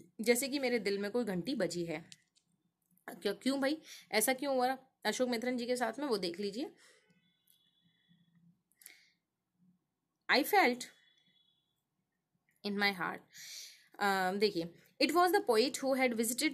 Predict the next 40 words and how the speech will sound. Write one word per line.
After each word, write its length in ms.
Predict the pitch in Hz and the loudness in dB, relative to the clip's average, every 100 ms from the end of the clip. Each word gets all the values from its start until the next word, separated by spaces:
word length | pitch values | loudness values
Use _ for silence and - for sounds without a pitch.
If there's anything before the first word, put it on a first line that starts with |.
| 240 | 0
the 140 | 214 | 0
Gemini 340 | 214 196 196 - | 0 0 -2 -4
Studios। 380 | 156 - 170 175 | -6 -6 -8 -2
ये 140 | 233 302 | 2 4
वो 180 | 262 | 4
पोएट 380 | 277 294 254 254 | 4 4 4 2
था, 80 | 214 | -2
उसका 200 | 196 269 | 0 0
जो 120 | 262 - | 0 2
एडिटर 400 | 196 214 277 294 | 2 2 0 0
था 220 | 240 190 | 2 2
उस, 300 | 214 254 - | 2 2 4
अ, 500 | 262 254 254 196 202 | 4 4 2 -2 0
The 260 | 196 226 208 | 2 2 2
Encounter 480 | 196 190 196 240 | -2 -2 -2 0
का, 80 | 254 | 2
वो 100 | 240 | 2
कौन 260 | 247 226 226 | 2 0 0
था, 200 | 277 370 - - - | -2 -4 -8 -20 -8
जिसने 260 | 226 247 285 | -2 2 4
Gemini 500 | 233 214 240 302 - | 4 2 2 -2 -2
Studios 400 | 226 208 190 185 | -2 0 -2 -2
में 100 | 285 | -2
विजिट 340 | 220 190 214 | 0 0 -2
किया 200 | - 175 | -2 -6
था 140 | 170 185 | -2 -2
अभी 120 | 185 | -2
कुछ 200 | 180 - | -4 -4
टाइम 200 | 180 175 | -4 -4
पहले। 220 | 180 233 - | -6 -2 0
I 100 | 269 | 2
felt 240 | 294 294 | 2 0
like 280 | 285 214 254 | 0 0 0
I 160 | - 220 | -2 -2
had 120 | 214 | -2
found 320 | - 214 208 | -2 -2 -2
a 100 | 220 | -2
long 240 | 175 175 196 | 0 -2 -2
lost 240 | 190 190 | -2 -4
brother। 320 | - 165 170 | -6 -6 -6